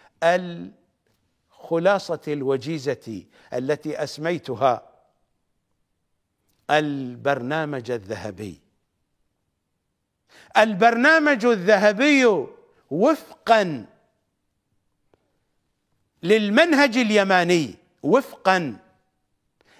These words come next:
للقرية الظاهرة الآمنة التي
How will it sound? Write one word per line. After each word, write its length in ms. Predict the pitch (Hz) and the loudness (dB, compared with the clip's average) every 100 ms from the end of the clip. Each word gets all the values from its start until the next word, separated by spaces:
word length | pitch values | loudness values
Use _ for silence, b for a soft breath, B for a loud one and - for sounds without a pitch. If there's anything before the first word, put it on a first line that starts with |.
| 143 | -2
للقرية 1080 | 190 196 - 277 269 240 185 - 143 104 - _ - | -2 0 2 2 4 2 0 -2 -6 -6 -14 _ 0
الظاهرة 760 | 180 151 196 160 269 269 220 - | 0 2 2 2 2 2 0 -2
الآمنة 760 | 190 160 180 175 143 113 101 - _ _ _ _ _ _ _ _ _ _ _ _ _ _ _ 139 | -6 -2 0 0 -2 -8 -12 -18 _ _ _ _ _ _ _ _ _ _ _ _ _ _ _ -6
التي 720 | 139 135 - 151 147 147 | -2 -2 -4 -6 -6 -8